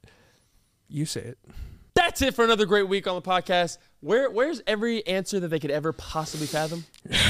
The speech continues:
Speaker 1: The description below.
Speaker 2: In the description below. Instagram's in the description below. Discord in the description below. Patreon in the description below. Merch in the description below.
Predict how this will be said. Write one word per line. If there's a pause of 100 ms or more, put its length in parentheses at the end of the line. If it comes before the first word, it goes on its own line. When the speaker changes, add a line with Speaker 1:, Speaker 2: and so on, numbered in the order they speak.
Speaker 1:
The
description
below.
Speaker 2:
In
the
description
below.
Instagram's
in
the
description
below.
Discord (220)
in
the
description
below.
Patreon (200)
in
the
description
below. (180)
Merch (300)
in
the
description
below.